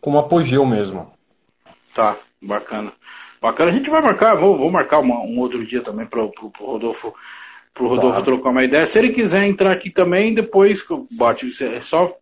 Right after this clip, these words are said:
Speaker 2: deixa um comentário aí, Rodolfo. Eu vi que ele apareceu aqui. Aí,
Speaker 1: <laughs> É
Speaker 2: depois
Speaker 1: verdade.
Speaker 2: do ba-, depois do bate-papo aí, eu, eu até chamo ele pra explicar esses pormenores, tá? Sobre a, so-,
Speaker 1: Sim, sim.
Speaker 2: sobre o nome e, e tudo mais.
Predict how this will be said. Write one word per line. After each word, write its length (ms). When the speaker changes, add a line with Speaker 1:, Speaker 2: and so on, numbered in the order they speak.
Speaker 2:
deixa 260
um 40
comentário 520
aí, 80
Rodolfo. 360
Eu 120
vi 80
que 80
ele 80
apareceu 480
aqui. 260
Aí, 800
Speaker 1:
<laughs> 20
É 160
Speaker 2:
depois 380
Speaker 1:
verdade. 0
Speaker 2:
do 100
ba-, 260
depois 320
do 80
bate-papo 640
aí, 240
eu, 280
eu 180
até 220
chamo 360
ele 160
pra 160
explicar 340
esses 240
pormenores, 800
tá? 140
Sobre 300
a, 120
so-, 180
Speaker 1:
Sim, 280
sim. 160
Speaker 2:
sobre 240
o 60
nome 580
e, 480
e 60
tudo 260
mais. 440